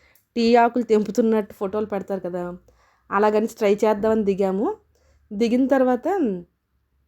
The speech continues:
ఉమ్, చూడండి మేము ఇక్కడికి వచ్చేసరికి కరెక్ట్గా టెన్ అయ్యిందనమాట. అసలు ఎంత అందంగా అనిపిస్తుందంటే నాకు వీడియోలో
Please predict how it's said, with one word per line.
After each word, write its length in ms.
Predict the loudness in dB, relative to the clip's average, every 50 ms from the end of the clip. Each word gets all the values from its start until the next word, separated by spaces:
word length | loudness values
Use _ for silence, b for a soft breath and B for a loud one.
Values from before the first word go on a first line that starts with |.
| _ -10
ఉమ్, 340 | -8 -6 -6 -6 -6 -8 -10 -4 -2
చూడండి 300 | 0 0 2 2 2 2
మేము 460 | 2 2 2 2 0 0 -2 -4 -6 -8 -10
ఇక్కడికి 320 | -12 -8 -6 -4 -2 -4
వచ్చేసరికి 480 | -4 -6 -6 -6 -6 -6 -6 -8 -10 -8
కరెక్ట్గా 440 | -6 -8 -10 -10 _ _ -8 -8 -8
టెన్ 320 | -6 -4 -4 -2 -2 -2
అయ్యిందనమాట. 840 | -2 -2 -2 -2 0 -2 -2 -2 -4 -6 -6 -8 -8 -6 -6 -6 -8 -12 _ _ _ _ _ _ _ _ _ _ -2 -2
అసలు 360 | -2 0 -2 -2 0 0 0 0
ఎంత 540 | 0 0 0 0 -2 -4 -6 _ _ -2
అందంగా 440 | 0 2 2 2 2 2 2 2 2
అనిపిస్తుందంటే 680 | 0 0 -2 -4 -8 -8 -8 -8 -6 -6 -6 -6 -4 -4
నాకు 500 | -2 -4 -4 -2 -2 -2 0 0 -2 -4 b b b b b -8
వీడియోలో 800 | -4 -2 -2 0 2 4 4 4 4 2 0 0 0 0 -2